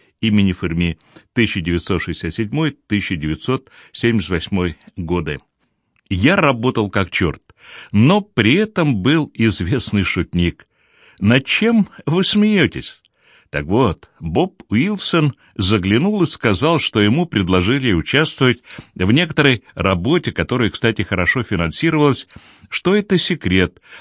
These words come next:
но он думает, что я никому не проговорюсь,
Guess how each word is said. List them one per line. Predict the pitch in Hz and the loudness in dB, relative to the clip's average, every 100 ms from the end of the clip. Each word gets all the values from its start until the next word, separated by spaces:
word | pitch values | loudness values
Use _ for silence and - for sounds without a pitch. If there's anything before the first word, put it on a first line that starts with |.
| - | 0
но | 117 127 | 2 4
он | 120 107 | 4 4
думает, | 107 202 190 165 | 2 2 4 2
что | - - 101 | -2 -2 2
я | 101 156 | 4 2
никому | 131 - 95 101 107 90 | 0 0 2 4 2 0
не | - 113 117 160 | 2 4 6 4
проговорюсь, | 160 226 113 95 87 76 78 120 165 - | 0 0 0 0 0 0 2 2 0 -4